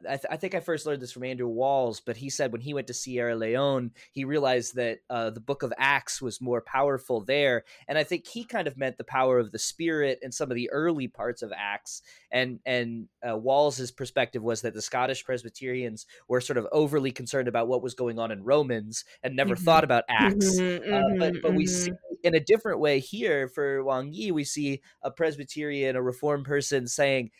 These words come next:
Speaker 1: "Hey, look, I'm gonna, you know, like, I see God speaking in this part of the book that, frankly, I can never quite remember what happens in the second half of Acts."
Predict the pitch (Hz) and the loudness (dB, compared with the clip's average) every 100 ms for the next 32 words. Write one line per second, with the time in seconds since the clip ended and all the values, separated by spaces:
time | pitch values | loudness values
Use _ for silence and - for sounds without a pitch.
0 | _ 139 160 185 - 120 151 165 180 160 | _ 0 2 2 0 0 0 2 2 2
1 | 165 156 131 123 117 123 - 151 160 160 | 0 0 2 2 2 -2 -2 -2 -2 -6
2 | 131 135 123 - 147 147 147 123 131 131 | -2 0 -2 -6 -8 -6 -4 -2 -2 -4
3 | - 143 143 123 107 139 - 127 117 _ | 2 4 4 2 0 -2 0 -2 -2 _
4 | _ 170 185 160 147 175 185 160 151 139 | _ -2 0 0 0 -2 -2 -2 -2 0
5 | 160 147 127 120 131 120 113 127 - - | 2 2 0 -2 -2 -4 -2 -4 -2 -2
6 | 101 - 90 - 98 107 - 110 104 - | -4 -6 -14 -4 -4 -2 -2 -2 -2 -4
7 | - - - 320 - - 349 - | 0 0 0 -6 -6 -6 -8 -10